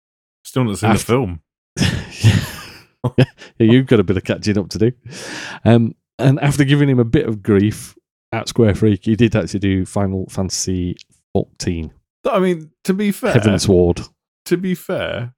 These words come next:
Speaker 1: you know, we're slightly ribbing him. "Oh, you didn't have time to finish Wolfenstein." But he did finish a Final Fantasy game. I
Speaker 2: Yeah, he
Speaker 1: mean
Speaker 2: finished a Final Fantasy game. That's quite, that's quite impressive.
Speaker 1: Yeah, that, that deserves some props.
Speaker 2: Um, I've got another one on the list.
Speaker 1: Okay.
Speaker 2: Because I'm saving him till the end 'cause it was his first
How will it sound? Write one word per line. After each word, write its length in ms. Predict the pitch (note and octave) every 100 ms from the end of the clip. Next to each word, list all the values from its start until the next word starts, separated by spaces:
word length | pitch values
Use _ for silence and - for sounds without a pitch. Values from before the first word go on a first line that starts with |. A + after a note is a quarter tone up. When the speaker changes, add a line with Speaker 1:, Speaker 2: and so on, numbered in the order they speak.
| _ _ _ -
Speaker 1:
you 120 | A#2+
know, 260 | G#2+ F#2+ F#2
we're 300 | C#2 A2+ A#2+ -
slightly 420 | - B2+ B2 A2
ribbing 280 | A2 G#2 G#2
him. 100 | G2
"Oh, 280 | G2+ A2+ G#2+
you 120 | F2+
didn't 220 | F2 G2+
have 160 | C3 -
time 220 | G#2 A#2
to 120 | A2+
finish 340 | B2+ G2+ A#2 -
Wolfenstein." 520 | G2+ G#2 G2+ F#2+ F2
But 80 | A#2
he 40 |
did 180 | D#3 F3
finish 400 | - F3 D#3+ D3+
a 80 | D3
Final 300 | D3+ D3+ D#3+
Fantasy 520 | - G3+ - A2 G#2
game. 320 | F2+ F2 F2+ F2+
I 120 | -
Speaker 2:
Yeah, 180 | G#2+ G2+
he 60 | G2+ G2+
Speaker 1:
mean 80 |
Speaker 2:
finished 280 | G#2 B2 G#2
a 40 | -
Final 220 | G#2+ F#2
Fantasy 300 | G2+ F#2 F#2
game. 160 | F2 F2
That's 160 | F#2+
quite, 240 | - F#2+ - -
that's 160 | G#2+ F#2+
quite 160 | G2+ F2
impressive. 420 | F2 E2+ E2 - -
Speaker 1:
Yeah, 340 | F3 D#3+ G#2+
that, 300 | F#2+ C#3+ A#2+ _
that 180 | C3 A#2
deserves 340 | B2 A2+ F#2+ -
some 120 | F2+
props. 420 | E2+ D2+ - - _ _ -
Speaker 2:
Um, 200 | C3 C3
I've 100 | C#3
got 120 | B2 C#3+
another 180 | D#3
one 120 | D#3+ A#2+
on 120 | A2+
the 80 | A2
list. 480 | A2 E2 - - -
Speaker 1:
Okay. 280 | F#2+ F#2 B2 _ _
Speaker 2:
Because 280 | A2 A2+ G#2
I'm 100 | G2+
saving 300 | - C#3 C3+
him 80 | G#2+
till 140 | -
the 100 | F#2+
end 140 | G#2 F#2
'cause 140 | F#2
it 80 | F#2+
was 100 | F#2
his 160 | G2+ -
first 800 | - A#2+ C#3 C#3+ - - -